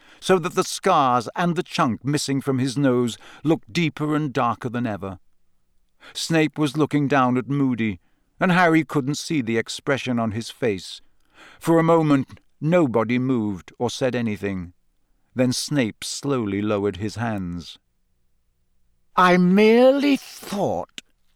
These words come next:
said Snape, in a voice of forced calm, "that if Potter was wandering around after hours again,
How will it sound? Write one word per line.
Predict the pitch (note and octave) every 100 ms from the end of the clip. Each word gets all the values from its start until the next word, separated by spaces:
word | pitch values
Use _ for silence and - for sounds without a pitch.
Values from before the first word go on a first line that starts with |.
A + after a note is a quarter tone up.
| _ -
said | - B2 F#2
Snape, | - - C3 A2 F#2+ - _ -
in | D3+
a | D#3+
voice | B2+ F3+ F3 -
of | D3+
forced | - - E3 C3+ - -
calm, | - B2+ G#2 G2 F#2 _ _ _ - - -
"that | G#3
if | D4 - -
Potter | A3+ - G3+
was | G3 C#3+
wandering | F#3 G3 F#3 F#3
around | F3+ F3 E3+ F3
after | E3 D#3+ F3+ -
hours | D#3 D3+ C#3+ D3 -
again, | D#3 C#3 F#3 C3+ B2